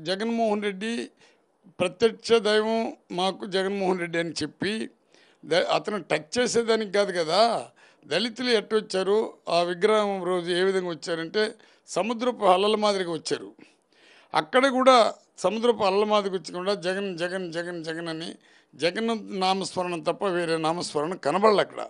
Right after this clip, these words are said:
అంత-, అందువల్ల మన ఎల్లో మీడియా, చంద్రబాబు నాయుడు వీళ్ళు వాళ్ళని టచ్ చేసేదంటే వాళ్ళకి ఒక భయం ఉంది. ఎవరైతేనే ఎస్సీగా పుడతాననేటప్పుడే ఎస్సీలకు శత్రువు చంద్రబాబు అన్నాడు. ఎస్సీల్ని దారుణంగా విమర్శిస్తూ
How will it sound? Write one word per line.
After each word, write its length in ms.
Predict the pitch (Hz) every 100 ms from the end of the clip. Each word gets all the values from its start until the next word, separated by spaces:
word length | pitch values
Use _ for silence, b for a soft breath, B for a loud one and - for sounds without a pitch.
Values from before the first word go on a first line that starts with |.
| _ _ b b b b b b _ - 165
అంత-, 200 | 175 - -
అందువల్ల 420 | 185 220 233 233 208 175 196 - - 160 - _ - 170
మన 120 | 185 175 165 175 156 165
ఎల్లో 200 | 190 202 190
మీడియా, 260 | 185 185 190 185 -
చంద్రబాబు 480 | 170 175 175 175 170
నాయుడు 240 | 165 160 156
వీళ్ళు 260 | 156 151 156 160 _ b b b b 147
వాళ్ళని 240 | 160 147 -
టచ్ 180 | 165 -
చేసేదంటే 580 | 220 196 190 170 170 165 175
వాళ్ళకి 220 | 160 139
ఒక 100 | 131 131
భయం 220 | 151 190 185
ఉంది. 200 | 151 113 - - _ _ b b - 143
ఎవరైతేనే 520 | 190 202 - 196 190 180
ఎస్సీగా 320 | - 190 180 160
పుడతాననేటప్పుడే 920 | 156 - 170 165 165 151 156 156 180 160
ఎస్సీలకు 340 | - 170 156 147
శత్రువు 300 | 143 151 143
చంద్రబాబు 380 | 143 139 131 123 120
అన్నాడు. 280 | 113 - - _ b b b b b 131
ఎస్సీల్ని 580 | 160 - 233 240 233 233
దారుణంగా 640 | 214 180 196 220 220 214 214 214
విమర్శిస్తూ 760 | 196 190 190 - 180 - 202